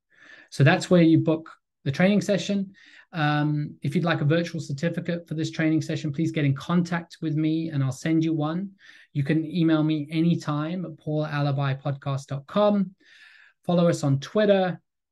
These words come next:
And also, if there are any other working African journalists that you want, uh, to join our community, please point them to our Google group and get them to sign up. That's how we're gonna build this community.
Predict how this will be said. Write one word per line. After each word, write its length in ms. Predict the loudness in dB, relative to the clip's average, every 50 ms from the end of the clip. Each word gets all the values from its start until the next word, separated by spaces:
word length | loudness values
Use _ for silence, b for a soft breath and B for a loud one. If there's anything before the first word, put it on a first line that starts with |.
| _ _ _
And 140 | -6 -6 -6
also, 400 | -2 0 0 0 0 0 -4 -4
if 160 | -4 -4 -4
there 140 | -2 0 0
are 140 | 0 -2 -4
any 320 | -4 -4 -2 -2 -2 -4 -6
other 440 | -8 -8 -6 -4 -6 -6 -6 -8 -8
working 600 | -6 -2 0 0 2 2 0 0 -2 -6 -8 -6 -8
African 440 | -8 -10 -8 -10 -10 -6 -4 -2 0
journalists 460 | 2 2 2 2 2 0 -2 -6 -12
that 100 | -10 -6
you 120 | -6 -4 0
want, 360 | 0 0 2 0 0 -2 -6 -12 _ _ _ _ _ _ _ _ _ _ _
uh, 200 | -14 -14 -14 -14 -16
to 160 | -20 -20 -20 _
join 380 | 2 4 6 6 6 6 4 4
our 220 | 2 2 0 0
community, 640 | 2 2 2 4 6 6 6 6 4 4 0 -4 -8
please 480 | -10 -6 -4 -2 0 0 0 0 -2
point 340 | -6 -6 -4 -2 -2 -2 -2
them 300 | -4 -4 -4 -4 -4 -6 -10 -10
to 160 | -8 -8 -6
our 160 | -4 -4 -4
Google 360 | -4 -2 0 0 0 0 -2
group 420 | -2 0 2 2 2 2 0 -4 _ b b b b b -4
and 160 | -4 -2 0
get 240 | 0 -2 -2 -2 -2
them 120 | -4 -4 -4
to 120 | -4 -8
sign 340 | -10 -8 -8 -6 -6 -8 -10
up. 140 | -12 -14 -18 _ _ _ _ _ _ _ _ _ -6
That's 180 | -6 -6 -2
how 140 | 0 2 4
we're 120 | 4 6
gonna 120 | 6 4 4
build 240 | 4 2 0 0 0
this 140 | -2 -4
community. 520 | -2 0 2 2 4 4 2 2 0 0